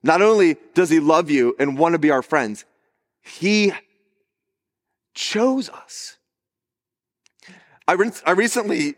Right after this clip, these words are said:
played some adult league so-, that wasn't a league. I played soccer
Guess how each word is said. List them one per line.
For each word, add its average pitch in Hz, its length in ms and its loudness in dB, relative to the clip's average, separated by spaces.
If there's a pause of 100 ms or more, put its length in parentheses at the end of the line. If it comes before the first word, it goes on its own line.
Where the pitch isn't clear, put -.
(180)
played 165 500 0
some 143 320 -2
adult 139 460 0
league 135 260 0
so-, - 220 -4
that 156 120 2
wasn't 165 220 -2
a 120 40 -6
league. 110 280 -4
I 147 80 0
played 208 380 0
soccer 80 420 -4